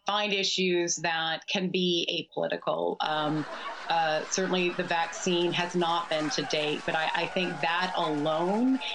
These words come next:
if you do that program right, not only is it, you know, the health of the country depend upon it, the economy depend upon it, but that alone could go a long way to restoring credibility,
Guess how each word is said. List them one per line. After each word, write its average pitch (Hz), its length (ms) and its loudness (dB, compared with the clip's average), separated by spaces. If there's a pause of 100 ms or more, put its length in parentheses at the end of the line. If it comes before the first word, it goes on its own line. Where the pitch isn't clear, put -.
if 180 140 -2
you 202 140 2
do 202 220 2
that 185 360 0
program 185 580 0
right, 160 340 0
not 165 220 0
only 156 200 2
is 147 120 -2
it, 143 180 -6
you 190 140 0
know, 135 160 -2
the 147 160 0
health 165 160 0
of - 60 -12
the 156 80 -4
country 160 340 -2
depend 180 380 -2
upon 156 340 0
it, 143 120 0
the - 80 0
economy 180 460 0
depend 151 360 -2
upon 147 340 0
it, 151 140 0 (340)
but 214 180 0 (140)
that 240 260 0
alone 202 280 2
could 190 140 -2
go 170 120 2
a - 20 2
long 160 360 0
way 151 180 0
to - 160 -4
restoring 156 540 0
credibility, 170 680 0